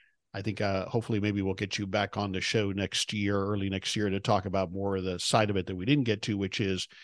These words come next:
safety programs and, uh, tips on how to make our work environments safer. So we may have to see if we can get you back to talk about that. But thanks for being with me today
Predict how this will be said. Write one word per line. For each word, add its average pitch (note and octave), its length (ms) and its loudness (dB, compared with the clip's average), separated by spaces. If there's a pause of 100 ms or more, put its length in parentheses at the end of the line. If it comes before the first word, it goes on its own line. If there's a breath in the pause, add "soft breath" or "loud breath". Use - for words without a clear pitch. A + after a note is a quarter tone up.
(120)
safety A#2 500 4
programs G2+ 680 2
and, F2+ 160 -2 (360 soft breath)
uh, F2+ 220 -4 (200)
tips - 260 4
on G#2 120 0
how G#2+ 200 4
to G#2 80 2
make A2+ 340 0
our G#2 120 0
work F#2+ 240 -4
environments F2+ 580 -4
safer. G2 480 0
So - 140 -6
we F#2 100 -4
may F#2 180 -2
have G2 220 -2
to F2+ 180 -4 (600 soft breath)
see - 180 0
if F#2+ 60 0
we F#2+ 80 -2
can F#2 160 -8
get G2+ 180 -4
you G2 80 -4
back F#2+ 280 -2
to F2+ 100 -8
talk G2+ 240 -2
about F2+ 220 -4
that. F#2 180 0
But G2 140 -8
thanks D3+ 240 4
for C#3+ 100 2
being B2+ 360 6
with A#2 240 2
me A#2 160 4
today A#2+ 680 6